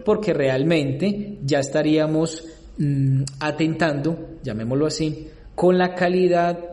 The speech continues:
y con respecto a los beneficios y características que cumpliría el producto. Quiero dejarte claro que con la resina acrílica Pur o de vertido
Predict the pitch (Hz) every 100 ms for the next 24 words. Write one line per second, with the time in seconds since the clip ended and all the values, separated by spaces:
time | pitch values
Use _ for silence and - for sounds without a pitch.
0 | - - - - 151 - 156 160 156 165
1 | 165 - 165 156 160 165 160 160 131 131
2 | 123 135 143 143 156 139 147 139 135 151
3 | 151 139 151 147 135 143 143 143 - -
4 | - - 135 135 135 135 131 120 120 120
5 | 123 127 - - 131 135 139 131 120 -
6 | - - - - - - - - - -
7 | - - - 180 208 220 190 151 - 180
8 | - 165 135 143 175 107 - - - -
9 | - - - - - - 156 160 160 156
10 | 147 143 151 180 190 180 190 - 160 -
11 | 143 135 - 127 123 117 113 - 202 214
12 | 196